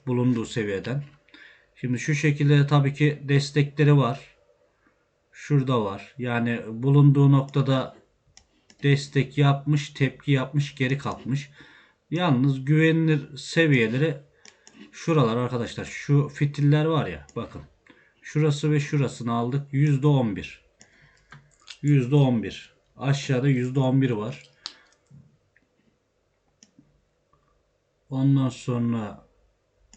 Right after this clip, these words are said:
<clears throat> ya şurayı çok kullanmaz ama hafif bir tepki yaptırabilirler buradan. Yüzde yirmi üç. Yüzde yirmi üç var.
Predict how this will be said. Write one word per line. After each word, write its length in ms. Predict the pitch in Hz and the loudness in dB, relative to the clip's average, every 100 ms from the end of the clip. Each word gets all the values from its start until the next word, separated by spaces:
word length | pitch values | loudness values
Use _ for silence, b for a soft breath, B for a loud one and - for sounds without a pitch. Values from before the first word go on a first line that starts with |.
| _ _ | _ _
<clears throat> 60 | - 123 143 - - B B B B B - | 0 4 4 2 -16 B B B B B -6
ya 120 | 139 | -4
şurayı 560 | - - 180 190 185 180 | -4 -2 0 2 2 0
çok 300 | - 185 - | -2 -4 -4
kullanmaz 640 | 175 175 190 196 202 175 | -4 -2 -2 -2 -2 2
ama 280 | 151 113 98 | 2 2 0
hafif 360 | 160 151 156 - | -2 -2 -8 -8
bir 120 | 147 | -6
tepki 360 | 175 - - | -6 -6 -6
yaptırabilirler 920 | 170 160 151 165 160 165 170 160 123 104 | -2 -2 -4 -6 -4 -2 -2 0 0 -2
buradan. 420 | 101 101 139 143 - _ _ b b b b _ _ _ _ _ _ _ _ - | -6 -4 -6 -6 -14 _ _ b b b b _ _ _ _ _ _ _ _ -2
Yüzde 380 | 147 175 160 156 | 0 0 2 2
yirmi 440 | 117 139 151 170 | 4 4 4 2
üç. 400 | 165 147 - - _ _ - - - _ _ _ _ - _ _ b b b b _ _ 135 | -2 -4 -14 -18 _ _ -20 -20 -20 _ _ _ _ -20 _ _ b b b b _ _ 0
Yüzde 320 | 156 156 147 | 0 4 4
yirmi 440 | 113 123 139 156 | 4 2 2 4
üç 220 | 147 143 | 2 0
var. 340 | 156 151 147 | 0 2 0